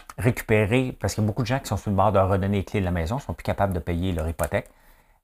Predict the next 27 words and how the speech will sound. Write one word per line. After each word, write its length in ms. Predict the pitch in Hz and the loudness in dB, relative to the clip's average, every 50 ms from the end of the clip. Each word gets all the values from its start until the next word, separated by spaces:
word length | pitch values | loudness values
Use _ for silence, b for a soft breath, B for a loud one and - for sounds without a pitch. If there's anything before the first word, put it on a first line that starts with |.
| b - | b 2
Euh, 460 | 90 87 85 82 80 80 78 78 80 | 4 6 6 6 6 4 4 2 0
fait 160 | - - 76 | 0 -2 0
que 40 | 87 | 2
là, 60 | 135 | 4
les 120 | 139 117 101 | 4 4 4
banques, 340 | 98 113 135 147 139 - - - _ - | 4 4 2 0 -4 -6 -12 -18 _ -6
ils 160 | 95 92 90 | -4 -2 -2
ont, 500 | 87 92 92 87 82 82 82 80 80 - - - - - 87 | 0 0 0 -2 -2 -2 -4 -4 -6 -8 -8 -10 -8 -6 -6
ils 100 | 90 85 | -4 -4
ont, 160 | 76 73 - - | -4 -6 -4 -4
on 140 | 80 87 | -4 -2
avait 140 | 87 87 98 | -2 -2 -2
déjà 240 | 92 98 98 - 101 | 0 -2 -2 -2 -4
trente 300 | 95 - - 98 92 - | -4 -2 -2 -2 0 0
ans. 120 | 123 147 - _ _ _ _ _ _ _ _ _ _ - - _ | -2 -2 -2 _ _ _ _ _ _ _ _ _ _ -20 -12 _
Là, 200 | - 104 110 120 | 2 4 6 6
il 80 | 117 104 | 6 4
y 60 | 95 | 2
avait 380 | 95 95 101 98 98 95 - 90 | 2 2 2 2 2 2 0 0
un 40 | 98 | 0
moyen 380 | 101 101 104 104 101 113 120 | 2 4 4 4 4 4 2
de 80 | 113 101 | 4 2
reporter 800 | 87 - - 120 110 - - - - - - 135 139 135 - _ _ | 2 4 2 2 2 4 0 0 0 -2 0 0 0 -2 -8 _ _
une 120 | - 92 95 | -4 -4 -2
partie 480 | _ - 80 - - - - - 135 | _ -2 -2 -2 -4 -6 -2 0 0
de 100 | 117 98 | 2 2
l'augmentation 840 | 87 90 90 98 98 98 95 90 - 95 82 76 - - 104 104 107 | 2 2 2 2 4 4 2 2 2 0 0 0 -2 -2 -2 -2 -2